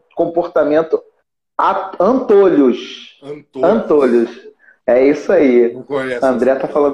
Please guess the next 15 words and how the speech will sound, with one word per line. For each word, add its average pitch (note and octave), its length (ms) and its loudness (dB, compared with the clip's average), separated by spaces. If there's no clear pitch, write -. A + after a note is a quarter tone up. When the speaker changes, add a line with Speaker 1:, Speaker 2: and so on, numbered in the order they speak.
Speaker 2:
palavra. - 80 -8
Speaker 1:
aqui. C3 100 -4
Speaker 2:
Eu B2 60 -2
conheço - 120 -16
Speaker 1:
Antolhos. D#3+ 680 2
É A#2+ 40 4
Speaker 2:
antolhos, C#3 220 2
Speaker 1:
aquele E3+ 200 2
negócio. - 260 -2
Speaker 2:
é - 80 -20
óculos B2 520 -20
em A2 400 -20
espanhol, A2 480 -18
né? A2 120 -18
Antolhos. G#2 460 -18